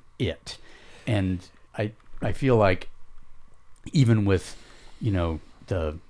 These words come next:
I mean, there's, there's a huge advantage, uh, to maybe using, uh, you know, whether it's a, a,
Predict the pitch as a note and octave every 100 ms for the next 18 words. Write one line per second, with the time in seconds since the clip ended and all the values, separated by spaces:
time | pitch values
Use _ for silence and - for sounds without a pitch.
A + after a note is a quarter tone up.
0 | - - - D#3 - - - - - C#3
1 | - - C#3+ B2 C3+ G#2 G2 F#2 - A2
2 | F#2+ G2 E2+ - - - G3 A#3 B2 A#2
3 | G2+ E2+ D2+ D2 - - - - - -
4 | G2 F2+ E2+ E2+ - - G2+ F2+ E2 E2
5 | D#2+ - - G2+ F2 E2+ F2 D#2+ F#2+ G#2+
6 | A2+ G2+ F#2+ F#2+ F2+ - - - _ -
7 | C#3+ G2 F2 - C3+ F#2 E2 D#2 - -
8 | - - - - A2+ F#2+ F2 - F#2+ -
9 | G2+